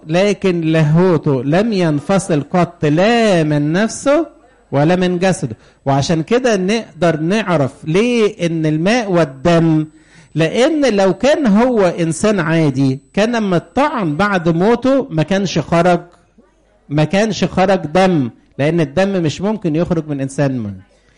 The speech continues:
طيب، يبقى هنا ان المسيح كان حي بروحه القدوس، وهنا الروح القدس شهد ان هذا هو ابن الله. وعشان كده ايماننا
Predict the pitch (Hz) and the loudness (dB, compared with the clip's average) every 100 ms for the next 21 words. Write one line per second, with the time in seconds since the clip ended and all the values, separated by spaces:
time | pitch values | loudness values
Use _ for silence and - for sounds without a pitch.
0 | _ _ _ _ 160 147 123 113 - 160 | _ _ _ _ 0 2 2 -2 -4 -2
1 | 165 - 170 170 247 285 285 294 294 _ | -2 -2 0 2 2 2 0 -2 -4 _
2 | _ _ _ - 175 180 185 185 190 - | _ _ _ -6 -4 -2 -2 0 -2 0
3 | 247 277 190 - - - 180 175 - - | 0 2 0 -4 -10 -2 -2 -2 -8 -4
4 | 254 285 202 156 139 147 165 208 214 208 | 0 0 0 0 0 2 2 4 2 0
5 | 175 156 170 151 175 269 - 175 156 165 | -2 0 -2 -2 0 0 0 0 2 2
6 | 214 196 175 113 156 147 151 185 247 - | 0 0 -2 -2 -2 0 0 2 0 0
7 | 180 151 180 175 156 - 190 180 180 170 | -2 -2 0 0 -2 -2 0 2 2 2
8 | 175 170 - _ - 147 151 147 135 160 | 2 2 -4 _ -6 -2 0 0 0 0
9 | 160 147 143 139 147 151 147 147 147 147 | 0 0 0 2 2 4 4 4 2 0
10 | - _ - 131 139 127 120 107 101 92 | -4 _ -6 -4 -2 -2 -2 -4 -6 -8
11 | - _ _ _ _ _ 160 160 226 220 | -12 _ _ _ _ _ -4 -2 -2 -2
12 | 294 294 302 285 - _ _ _ _ _ | 0 2 0 -2 -16 _ _ _ _ _
13 | _ _ _ _ _ _ _ - 196 202 | _ _ _ _ _ _ _ -4 0 2
14 | 262 311 294 294 320 302 | 2 2 2 2 2 -2